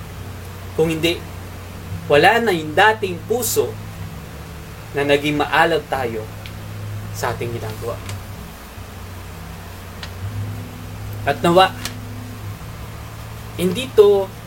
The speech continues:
maging response sa natin na tuwing hindi tinatanggap ng isang tao yung binigay natin. At sa mga Christian,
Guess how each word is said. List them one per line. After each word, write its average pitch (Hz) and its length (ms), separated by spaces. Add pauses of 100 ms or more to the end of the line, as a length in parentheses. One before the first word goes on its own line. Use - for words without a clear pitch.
(240)
maging 175 260
response 170 480
sa 147 160
natin 147 400 (1200)
na 156 100
tuwing 196 380
hindi 180 260
tinatanggap 170 720 (640)
ng 156 160
isang 156 320
tao 127 400 (3500)
yung 170 240
binigay 151 400
natin. 120 240 (1900)
At 135 100
sa 156 140
mga 160 180
Christian, 170 400